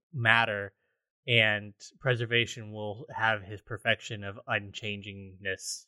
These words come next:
essentially." Um, which I thought was kind of interesting,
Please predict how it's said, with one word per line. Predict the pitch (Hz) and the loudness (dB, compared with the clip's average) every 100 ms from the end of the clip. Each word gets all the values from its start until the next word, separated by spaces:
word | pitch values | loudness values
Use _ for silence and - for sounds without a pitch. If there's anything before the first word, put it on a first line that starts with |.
| 123 | -16
essentially." | - 98 - 101 92 - _ _ _ _ _ _ _ | -10 -10 -10 -14 -14 -18 _ _ _ _ _ _ _
Um, | 113 110 107 104 101 98 _ _ _ _ _ _ _ | 6 8 8 4 -4 -16 _ _ _ _ _ _ _
which | - 135 | 6 8
I | 135 | 8
thought | 127 | 6
was | 107 | -4
kind | - 104 | -8 -8
of | 101 | -8
interesting, | 98 98 95 - 92 | -8 -8 -8 -12 -20